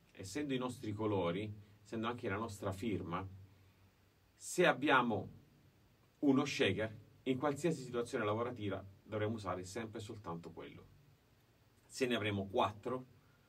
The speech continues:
potremo scegliere fra questi quattro qual è il suolo migliore di quelli che abbiamo in funzione dell'arrangiamento e della musica. Se ne abbiamo dieci, avremo più possibilità di trovare il suono giusto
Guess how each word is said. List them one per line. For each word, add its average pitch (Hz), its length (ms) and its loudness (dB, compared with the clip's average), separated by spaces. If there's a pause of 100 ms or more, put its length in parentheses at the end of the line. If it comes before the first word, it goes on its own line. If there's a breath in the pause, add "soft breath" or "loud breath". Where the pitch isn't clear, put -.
potremo 131 400 2
scegliere 117 460 0
fra 104 160 -6
questi 120 320 -6
quattro 101 500 -4
qual 143 240 8
è 139 60 8
il 117 260 4
suolo 104 400 0
migliore 117 880 0 (360 loud breath)
di 120 100 -8
quelli 110 320 4
che 117 100 0
abbiamo 107 540 -2 (220 loud breath)
in 113 180 -2
funzione 123 400 -2
dell'arrangiamento 101 760 -2
e - 20 -2
della 85 180 -2
musica. 98 420 -6 (840 soft breath)
Se - 220 2
ne 139 80 8
abbiamo 123 420 2
dieci, 123 760 4 (200)
avremo 120 380 0
più 170 280 0
possibilità 120 840 0 (280)
di 104 120 -10
trovare 95 380 0
il 87 80 -4
suono 92 260 -6
giusto 87 420 -8